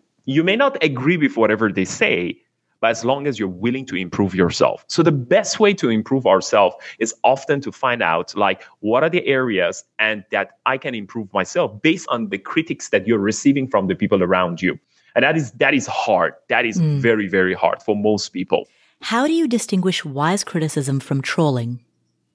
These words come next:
Speaker 1: The best <laughs> person that I have learned this from was, uh, Ryan Holiday.
Speaker 2: Mm-hmm.
Speaker 1: So Ryan Holiday, he wrote the book, The Ego is the Enemy.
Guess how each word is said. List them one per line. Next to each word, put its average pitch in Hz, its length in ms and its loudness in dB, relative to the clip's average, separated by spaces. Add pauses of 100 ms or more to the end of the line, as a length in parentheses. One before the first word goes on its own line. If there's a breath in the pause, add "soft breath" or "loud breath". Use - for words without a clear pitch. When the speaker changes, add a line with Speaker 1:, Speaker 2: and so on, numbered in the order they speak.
(240)
Speaker 1:
The 131 120 4
best - 600 -2
<laughs> - 120 0
person 156 480 0
that 107 120 2
I 120 240 2
have 127 180 -6
learned 113 380 2
this 113 180 0
from - 540 0 (380 loud breath)
was, 107 520 2
uh, 95 80 4
Ryan 123 400 2
Holiday. 104 840 0
Speaker 2:
Mm-hmm. 180 240 -2
Speaker 1:
So 151 140 2
Ryan 180 320 2
Holiday, 160 720 2
he 117 180 2
wrote 135 340 2
the 107 80 4
book, 113 420 0 (160)
The 92 80 -2
Ego 117 320 2
is 98 160 -2
the 95 120 2
Enemy. 98 480 -2